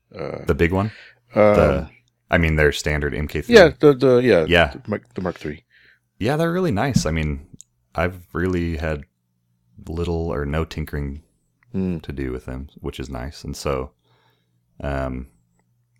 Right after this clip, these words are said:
Speaker 2: and now that I've got 'em dialed in, you know, these, the files for the planes dialed in, like you said, it's just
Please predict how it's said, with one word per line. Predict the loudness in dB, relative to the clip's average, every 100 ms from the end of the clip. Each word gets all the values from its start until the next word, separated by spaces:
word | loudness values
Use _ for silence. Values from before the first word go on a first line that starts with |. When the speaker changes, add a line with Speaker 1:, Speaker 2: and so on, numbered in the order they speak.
| -10
Speaker 2:
and | -2
now | 0
that | 0
I've | 0
got | -4
'em | -2
dialed | -4 -4 -4
in, | -8 -8 -8
you | -8
know, | -6
these, | -8 -10 -10
the | -14
files | -6 -4 -4 -6
for | -10
the |
planes | -10 -10 -10
dialed | -8 -6 -4
in, | -6 -8
like | -10 -12
you | -12
said, | -10 -12
it's | -12
just | -14 -14 -14